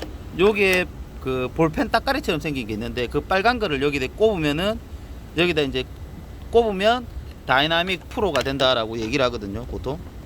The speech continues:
근데 지금 이거 이천이십일 년식 한글 사양이 지원되는 것 같은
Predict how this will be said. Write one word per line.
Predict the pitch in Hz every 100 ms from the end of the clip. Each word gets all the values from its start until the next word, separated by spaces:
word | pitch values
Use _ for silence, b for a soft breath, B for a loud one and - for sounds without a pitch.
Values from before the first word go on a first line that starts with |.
| -
근데 | 180 170
지금 | 156 196 202 190
이거 | 185
이천이십일 | 151 135 240 214 165 131 202 196 208
년식 | 226 214 - - - - -
한글 | - 226 233 226 214 B B B -
사양이 | - 208 170 151
지원되는 | 190 208 226 160 147
것 | 143
같은 | 110 -